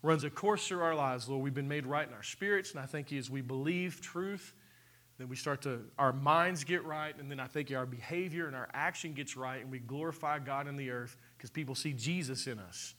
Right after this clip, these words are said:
Lord, we thank you for it, this highway of holiness that you've created for us, Father. I thank you for it. And Lord, I just lift up everybody here and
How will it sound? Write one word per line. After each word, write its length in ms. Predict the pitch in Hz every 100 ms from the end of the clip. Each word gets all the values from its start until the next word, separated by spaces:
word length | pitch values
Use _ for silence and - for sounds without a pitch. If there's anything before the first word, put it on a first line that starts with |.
| - - - - - -
Lord, 160 | 127 123
we 80 | 135
thank 380 | - 170 165
you 80 | 160
for 300 | 143 127 117
it, 60 | 113 -
this 160 | 131
highway 680 | - 156 160 165 156 156 160 - - - - -
of 120 | 131 -
holiness 560 | - 160 143 120 104
that 160 | 127 -
you've 160 | 135
created 400 | - 143 139 135
for 280 | 123 139 131
us, 120 | 117
Father. 340 | - 127 120 127
I 80 | 131
thank 380 | - 156 131
you 60 | 139
for 280 | - 127 113
it. 60 | - - - - - - -
And 80 | 131
Lord, 140 | 135
I 60 | 143
just 200 | 139 -
lift 180 | 147 139
up 120 | 117
everybody 380 | 147 147 151 143
here 140 |
and 80 | 151